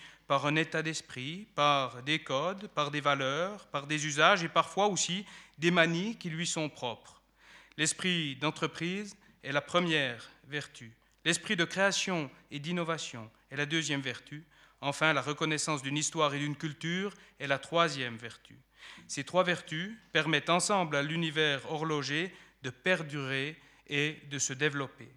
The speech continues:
Je suis, à titre personnel, toujours stupéfait de constater à quel point l'horlogerie, véritable monde en soi,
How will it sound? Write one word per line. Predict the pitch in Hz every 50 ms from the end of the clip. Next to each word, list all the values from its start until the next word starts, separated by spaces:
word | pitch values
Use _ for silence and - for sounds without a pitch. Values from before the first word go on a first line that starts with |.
| _ _ _ _ _ _ _ - - - - - - -
Je | - 170
suis, | 165 - - 247 247 226 170
à | 147
titre | - - 180 170 - - 165 156 147 139 -
personnel, | 165 156 - - 175 190 202 214 190 -
toujours | 180 156 180 170 -
stupéfait | - - 190 156 - 156 139 - - 127 113 110 120 - _ _ _ _ 143
de | 151 175
constater | 180 - 220 208 - - 208 202 - 233
à | 214 185
quel | - 185 175 170
point | - 196 196
l'horlogerie, | 185 175 160 170 165 151 143 139 131 147 165 185 208 - - - - - _ -
véritable | 139 156 165 165 160 160 160 156 147 143 151 143 139
monde | 160 180 190 190 165 143
en | 143 135 127
soi, | - - - 139 139 143 165 185 190